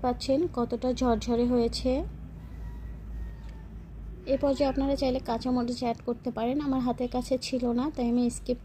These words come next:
করেছি। এখন দু চা চামচ ঘি দিয়ে দিচ্ছি। ঘি দেওয়া হয়ে গেলে উপর দিয়ে কিছুটা পরিমাণ পেঁয়াজ বেরেস্তা ছিটিয়ে দিচ্ছি।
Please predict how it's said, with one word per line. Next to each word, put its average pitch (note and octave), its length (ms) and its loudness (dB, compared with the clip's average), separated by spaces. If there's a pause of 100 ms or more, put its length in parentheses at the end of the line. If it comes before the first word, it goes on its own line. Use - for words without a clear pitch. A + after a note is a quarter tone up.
করেছি। A#3 380 0 (920)
এখন C4 180 0 (100)
দু C4 140 6
চা B3+ 160 0
চামচ B3+ 260 4 (120)
ঘি A#3 100 4 (140)
দিয়ে A#3+ 220 6
দিচ্ছি। A#3+ 360 2 (920)
ঘি C4 100 8 (160)
দেওয়া C4+ 220 4
হয়ে A#3+ 260 6
গেলে C4 180 4 (120)
উপর B3 180 2 (100)
দিয়ে C#4 120 2 (100)
কিছুটা B3+ 340 -2 (100)
পরিমাণ B3 340 6 (480)
পেঁয়াজ B3+ 240 8 (100)
বেরেস্তা A#3 320 2 (100)
ছিটিয়ে A3 420 0
দিচ্ছি। G#3 340 -2